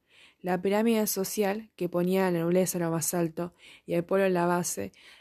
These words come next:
está empezando a perder fuerza, lo que provocó que poco a poco los nobles pasaban a ser una clase social sin función.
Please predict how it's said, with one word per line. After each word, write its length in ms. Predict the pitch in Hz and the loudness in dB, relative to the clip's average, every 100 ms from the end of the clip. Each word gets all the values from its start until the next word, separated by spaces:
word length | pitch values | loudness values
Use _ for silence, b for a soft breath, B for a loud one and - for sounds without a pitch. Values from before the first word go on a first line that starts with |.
| B - | B -12
está 300 | 165 - 208 | -10 -4 -2
empezando 540 | 190 180 180 180 185 | 0 0 0 0 0
a 100 | 180 | 0
perder 320 | 175 165 170 | -2 0 0
fuerza, 560 | 165 170 151 - 151 147 b b b b b | -2 -4 -4 -4 -10 -18 b b b b b
lo 140 | - 160 | -10 -4
que 100 | 170 | -2
provocó 640 | 170 170 175 - 214 214 - | 0 0 0 0 0 -2 -6
que 140 | 175 | -6
poco 240 | 175 180 202 | -4 -2 -2
a 100 | 196 | 0
poco 440 | 214 196 196 208 B B B B | 0 0 -2 -4 B B B B
los 200 | 202 202 | -4 -2
nobles 340 | 220 240 240 | 2 2 2
pasaban 420 | - 196 202 202 190 | 0 -4 -2 0 0
a 80 | |
ser 180 | 180 202 | 0 0
una 140 | 190 175 | 0 0
clase 220 | 185 170 | -2 -2
social 540 | 185 165 - 180 185 | -2 -2 0 0 0
sin 240 | 175 175 160 | -2 -4 -2
función. 520 | 160 156 151 139 | -4 -4 -6 -8